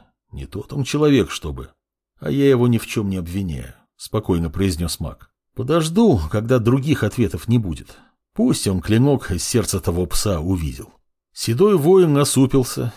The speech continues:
и, сложив руки на груди, сидел несколько минут молча. Когда он немного отошел, то начал спрашивать совершенно о другой теме. "Как в село пойдем?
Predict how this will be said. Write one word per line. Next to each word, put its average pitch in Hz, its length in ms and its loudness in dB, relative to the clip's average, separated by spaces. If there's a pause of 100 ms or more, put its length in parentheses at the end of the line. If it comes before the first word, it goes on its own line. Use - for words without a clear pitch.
и, 78 140 -4
сложив 98 460 2
руки 101 280 0
на 78 140 -4
груди, 107 500 0
сидел 143 380 0
несколько 113 500 0
минут 90 460 -2
молча. 90 520 -4 (220)
Когда 92 340 0
он 107 140 4
немного 104 400 4
отошел, 123 460 0
то - 160 -2
начал 165 260 -2
спрашивать 117 560 0
совершенно 117 760 0
о 98 80 -4
другой 87 400 -2
теме. 60 360 -12 (460)
"Как 139 240 -2
в - 60 -8
село 160 280 2
пойдем? 80 420 -2